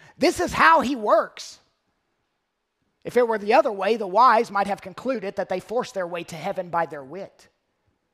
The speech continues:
God, God's choices are directly contrary to human choices.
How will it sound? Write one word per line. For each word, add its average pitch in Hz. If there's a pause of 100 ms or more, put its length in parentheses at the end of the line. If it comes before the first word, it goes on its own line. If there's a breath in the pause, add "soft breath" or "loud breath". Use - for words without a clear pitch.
(1200)
God, 311 (380 soft breath)
God's 339
choices 247
are 214
directly 226
contrary 214
to 214
human 269
choices. -